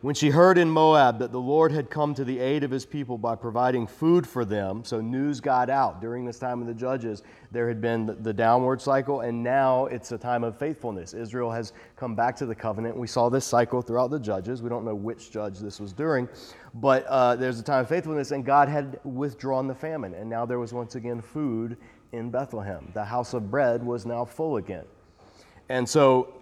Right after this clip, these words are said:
that news makes it to Moab that the famine is gone. When she heard that the Lord had come to the aid of his people by providing food for them, Naomi and her daughter-in-law prepared to return home from there.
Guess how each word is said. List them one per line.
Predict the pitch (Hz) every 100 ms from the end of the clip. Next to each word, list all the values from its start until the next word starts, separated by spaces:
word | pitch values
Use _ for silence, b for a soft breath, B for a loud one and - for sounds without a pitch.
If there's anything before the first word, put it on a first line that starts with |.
| -
that | 131 135
news | 139 160 156
makes | 147 165 165
it | 127 -
to | 127
Moab | 131 170 117 95
that | 110 110
the |
famine | - 135 131 135
is | 120
gone. | 123 147
When | 123
she | 123 135
heard | 160 180
that | 165
the | 143
Lord | 139 143 139
had | -
come | 147
to | 131
the | 131
aid | 139
of | 127
his | 123
people | - 147 123
by | 110 113
providing | - 120 123 156 185 156
food | 147 135 107
for | 113
them, | 101 95 120 _ _ _ _ b b b b
Naomi | - 139 160
and | 160
her | 151
daughter-in-law | 135 143 151 139 120 113 113
prepared | 123 120 - 147 156 147
to | 147
return | 135 - 135 131 120
home | 131 139 143
from | 120 110
there. | 98 90 73